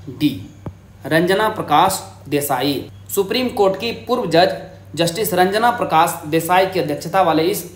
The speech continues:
आयोग में देश के मुख्य निर्वाचन आयुक्त सुशील चंद्र और देश के उप चुनाव आयुक्त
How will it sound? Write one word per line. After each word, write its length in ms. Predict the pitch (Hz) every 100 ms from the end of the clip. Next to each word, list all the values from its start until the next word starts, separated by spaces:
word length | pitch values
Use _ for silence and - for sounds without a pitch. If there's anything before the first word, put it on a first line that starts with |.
| -
आयोग 260 | 147 147 127
में 320 | 165 - - - - -
देश 220 | 160 202
के 120 | - 202
मुख्य 360 | 202 233 226
निर्वाचन 480 | 180 170 165 170 180
आयुक्त 280 | 160 180 180
सुशील 340 | - 170 214 196
चंद्र 260 | 202 196
और 320 | - 170 - 143
देश 240 | 180 202
के 100 | 196 -
उप 200 | 254 269
चुनाव 380 | - 190 180 180
आयुक्त 320 | 151 180 180